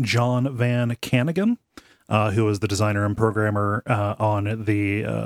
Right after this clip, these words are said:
uh, original Might and Magic and its sequel. Um, f-, you know, at the, at this company, at this developer, New World Computing. Um, and, uh, he, I believe, yes, no, he and, um, the, uh, uh, the, the studio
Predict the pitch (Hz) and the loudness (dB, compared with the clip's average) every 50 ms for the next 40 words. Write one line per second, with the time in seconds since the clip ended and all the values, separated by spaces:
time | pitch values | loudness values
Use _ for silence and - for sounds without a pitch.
0 | - 113 - - 123 127 - 120 127 - - 131 123 131 170 156 - 170 165 156 | -4 -6 -6 -4 -4 -2 -2 -4 -4 -2 -2 -2 0 0 0 0 2 0 2 2
1 | 151 151 151 139 143 143 139 143 131 143 143 - - 123 120 110 110 101 - - | 0 0 -2 -2 -2 -2 -4 -4 -6 -6 -8 -6 -4 -4 -4 -2 -4 -4 -2 -2
2 | - - 131 127 - 214 214 220 - _ - - - _ _ _ _ _ _ _ | -2 -2 -4 -4 -4 -4 -4 -4 -6 _ -20 -20 -20 _ _ _ _ _ _ _
3 | _ _ _ - 104 101 101 101 98 95 95 92 - - - - - - 196 - | _ _ _ -2 0 0 0 0 -2 -2 -4 -4 -6 -6 -8 -10 -10 -12 -6 -2
4 | 131 113 101 104 113 110 107 156 185 - - 110 107 - 113 - - 110 98 - | -2 0 0 0 0 0 0 0 0 0 0 -2 -2 0 -2 -2 -2 -2 -2 -2
5 | 110 117 113 - - 104 107 - 104 - - 98 98 95 98 - - 104 104 - | -2 -4 -4 -4 -4 -4 -2 -2 -2 -2 0 0 0 0 0 0 0 -2 -2 -2
6 | 104 104 107 104 101 101 90 101 98 98 92 - - 101 92 - 196 196 151 123 | -2 -2 -2 0 0 0 0 0 0 -2 -2 -4 -4 -6 -2 0 2 2 2 0
7 | 107 107 - - _ _ _ _ _ _ _ _ - 107 101 101 101 98 101 101 | 0 -4 -6 -10 _ _ _ _ _ _ _ _ -2 -2 0 0 0 -2 -2 -4
8 | 107 - - 117 104 101 - - - _ _ - 120 - - - - - 113 107 | -4 -4 -2 -2 -2 -2 -4 -8 -14 _ _ -12 -12 -12 -10 -8 -6 -4 -2 0
9 | 104 104 104 117 - - - - 156 160 156 156 156 151 151 160 - _ _ _ | 0 0 -2 -4 -8 -12 -6 -4 -2 -2 -2 -2 -4 -4 -6 -8 -10 _ _ _
10 | - 110 - 107 98 135 160 131 131 123 101 - - - 131 107 95 - - - | -4 -2 0 0 0 0 -2 -2 -2 -2 -2 -2 -2 -2 -2 -2 -4 -4 -2 -2
11 | 156 156 143 147 - - 117 117 113 113 113 107 107 104 101 101 104 101 101 104 | 0 0 0 -2 -2 -2 -2 0 0 0 0 0 0 -2 -2 -2 -2 -2 -2 -2
12 | 101 101 98 98 95 92 92 92 101 - 110 110 113 - 107 113 110 - - 123 | -2 -2 -2 -2 -2 -2 -2 -4 -4 -4 -4 -4 -4 -4 -4 -6 -4 -4 -4 -4
13 | 113 - 113 107 - - 233 202 151 120 107 95 92 92 | -2 -2 -2 -2 0 0 0 0 -2 -2 -4 -4 -6 -8